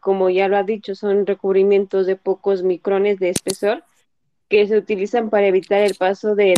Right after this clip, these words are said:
sustancias químicas, bacterias y toxinas a los túbulos dentinarios, que igual nos ayuda a prevenir la hiperse-, hipersensibilidad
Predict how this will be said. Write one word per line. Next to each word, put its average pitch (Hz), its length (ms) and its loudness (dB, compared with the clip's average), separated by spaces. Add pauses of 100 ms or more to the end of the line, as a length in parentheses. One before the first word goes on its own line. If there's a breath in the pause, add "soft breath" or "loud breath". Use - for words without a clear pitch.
(160)
sustancias 196 640 -2 (140)
químicas, 196 500 0
bacterias 190 880 -2 (140)
y 180 420 -4 (300)
toxinas 202 500 0
a 202 80 -2
los 180 240 -2
túbulos 196 500 0
dentinarios, 180 800 -2 (580)
que 220 100 0
igual 214 280 2
nos 226 180 0
ayuda 202 840 -2
a 185 540 -2 (440)
prevenir 214 920 2 (200)
la 185 480 0
hiperse-, 196 680 -2
hipersensibilidad 202 1080 -2